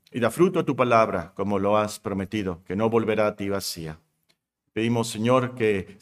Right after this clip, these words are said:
si hablo, hable conforme a la palabra de Dios, y si ministro, que ministre conforme al poder que Dios da,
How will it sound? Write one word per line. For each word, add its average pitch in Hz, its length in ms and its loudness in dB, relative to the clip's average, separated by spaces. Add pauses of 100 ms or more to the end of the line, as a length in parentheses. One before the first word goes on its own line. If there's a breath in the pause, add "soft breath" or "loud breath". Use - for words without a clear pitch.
si 110 120 -2
hablo, 143 320 6
hable 107 220 4
conforme 107 380 -2
a 104 40 0
la 101 140 0
palabra 110 400 4
de 104 140 0
Dios, 131 520 0 (300)
y 107 80 -4
si 123 180 -2
ministro, 127 600 2
que 107 100 -2
ministre 120 380 -2
conforme 117 460 2
al 113 100 2
poder 123 240 4
que 135 140 4
Dios 139 200 6
da, 101 260 4